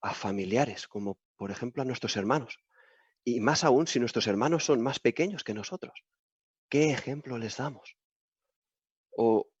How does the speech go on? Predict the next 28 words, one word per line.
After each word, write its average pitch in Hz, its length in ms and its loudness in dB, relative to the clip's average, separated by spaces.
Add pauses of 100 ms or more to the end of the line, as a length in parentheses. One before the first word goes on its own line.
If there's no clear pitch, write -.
(260)
a - 80 0
nuestros 107 320 -2
padres, 123 460 2 (720)
¿cómo 110 240 2
les 131 160 -2
haremos 120 280 0
sentir? 117 340 -2 (1300)
Incluso 113 680 4 (420)
también 110 300 6
puede 139 160 10
afectar 123 380 4
a 120 60 6
los 110 160 4
hermanos 107 400 2
de 104 80 2
nuestra 92 280 0
congregación. 90 540 -6 (1040)
Así, - 440 4 (500)
¿a - 100 -4
cuántos 123 420 4
puede 113 180 6
afectar 107 420 2
nuestras 107 420 2
decisiones 104 580 0
sobre 101 220 2
las 98 160 4
compañías, 98 580 -2
verdad? 95 260 -4